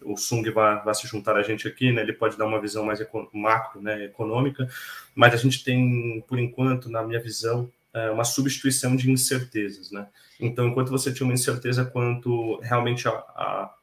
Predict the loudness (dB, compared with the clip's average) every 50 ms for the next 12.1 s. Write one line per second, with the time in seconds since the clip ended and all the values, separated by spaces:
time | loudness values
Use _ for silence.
0 | _ _ _ _ _ _ _ _ _ -6 -2 -2 0 2 0 0 0 2 0 0
1 | 0 0 0 0 -2 -4 0 2 2 4 4 2 0 -2 -2 -4 -6 -6 -6 -6
2 | -6 -6 -6 -4 -6 -4 -6 -6 -10 -8 -6 -6 -6 -6 -8 -12 -12 -14 -14 -14
3 | -18 -18 -18 -20 -20 _ _ -12 -8 -6 -2 0 0 0 0 0 -2 -2 -2 -2
4 | -2 0 0 0 2 4 4 4 4 2 -2 _ _ _ _ _ _ -8 -8 -6
5 | -6 -6 -6 -6 -6 -6 -6 -6 -6 -6 -6 -6 -4 -4 -4 -4 -4 -4 -4 -2
6 | 2 4 4 4 6 4 4 4 4 4 4 4 4 2 2 0 -2 0 -2 -2
7 | -2 -2 -2 -2 0 0 0 0 -2 -2 -6 -8 -6 -4 0 0 0 2 2 2
8 | 0 0 -2 -6 _ _ _ _ _ _ _ _ _ _ -20 _ _ _ _ _
9 | -2 2 4 4 4 4 4 2 0 2 2 2 2 4 4 4 4 4 4 2
10 | 0 0 0 -2 -2 -2 -4 -6 -8 -14 _ _ _ -4 -2 0 2 2 2 2
11 | 2 2 0 -2 -2 -4 -10 -16 -20 -20 _ -20 -14 _ -6 -4 -4 -4 -4 -6
12 | -8 -12